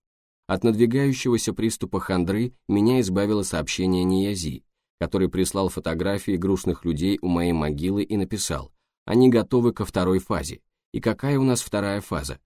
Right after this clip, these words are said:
полюбопытствовал я. "Осквернение твоего памятника и освещение этого печального события в прессе". "А можно поподробнее? Зачем это вообще нужно?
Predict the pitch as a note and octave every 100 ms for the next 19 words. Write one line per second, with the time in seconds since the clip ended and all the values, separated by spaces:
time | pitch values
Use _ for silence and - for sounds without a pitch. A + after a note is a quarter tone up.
0 | _ F2 E2 D#2+ E2 C#2+ E2 E2 D#2+ -
1 | - _ _ _ - B2+ - D3 C#3 D3+
2 | D3+ C3+ A#2+ A#2 A#2 A#2 - C3+ A2+ -
3 | D#2 D#2+ - _ - F#2+ - G2 - A#2+
4 | A#2+ A2+ - G#2+ G2 F#2 F2+ - G#2+ G2+
5 | F#2 - E2 F2+ - F2 - A#2 F2 -
6 | - _ _ _ _ _ _ - D#2+ D#2+
7 | D#2+ A#2 C#3 C3+ B2+ A2+ F#2 C#2+ C2 -
8 | _ E2 F2+ - C3 B2 A2+ - A#2 F2
9 | C2+ C#2+